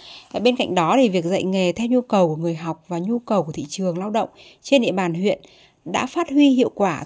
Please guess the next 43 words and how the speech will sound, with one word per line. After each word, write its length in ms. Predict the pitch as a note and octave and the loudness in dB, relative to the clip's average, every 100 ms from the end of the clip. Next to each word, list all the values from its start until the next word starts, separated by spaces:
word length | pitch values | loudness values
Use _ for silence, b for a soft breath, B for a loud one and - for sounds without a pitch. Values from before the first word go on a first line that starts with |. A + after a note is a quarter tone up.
| - | -2
thu 160 | C4 | 2
hút 240 | D4 D#4 B3 | 2 0 2
ngày 200 | A3+ G3+ | 2 2
càng 200 | G3+ F#3+ | -2 0
nhiều 220 | G3 F3 | 0 0
học 200 | F3 - | -4 -8
sinh 280 | - B3+ A#3+ | 0 0 0
trung 140 | B3+ | -2
học 140 | F#3+ - | -2 -2
cơ 100 | A#3+ | -4
sở, 360 | - F#3+ - - | -2 -4 -4 -6
trung 140 | B3 | -4
học 120 | G3+ - | -2 -4
phổ 120 | D#3 | -6
thông 280 | G#3+ A#3 A3+ | -4 -4 -4
tham 220 | A#3 A3 | -6 -4
gia. 300 | A#3 A#3 A3+ B B B B B | -2 -2 -4 B B B B B
Từ 140 | B3 G#3 | 0 4
đó 300 | F#3+ F3+ A#3+ | 4 4 0
đã 100 | - | -2
tạo 220 | C4+ - | -2 0
cơ 160 | C4+ | 2
hội 360 | B3 B3 A3 - - | 2 2 0 -2 -4
tìm 180 | G3+ F#3 | -2 0
kiếm 160 | F3+ G3 | -2 0
việc 180 | B3+ G3 | 0 0
làm 280 | F#3+ E3+ D#3+ | -2 -2 -6
sớm 400 | - F#3+ F#3+ C4+ | -2 0 0 -2
cho 140 | D4 | -2
bản 160 | A3+ D3 | 0 -2
thân, 300 | - B3 A#3 - B B B - | 0 0 0 -4 B B B -8
các 60 | - | 2
em 200 | B3+ B3 | 4 4
và, 100 | F#3 - - | -2 -4 -12
và 340 | - F#3+ F#3+ | -6 0 2
góp 180 | A3+ D4 | 2 2
phần 280 | - G#3+ F3 | 2 2 2
cùng 260 | G#3 F3+ | 0 0
huyện 220 | F#3+ G3 | 0 -2
hoàn 240 | F#3+ G3 F3+ | -2 -4 -4
thành 300 | F#3 F3 F3 | -4 -4 -4
mục 100 | E3 - | -6 2
tiêu 320 | B3+ B3 | 6 6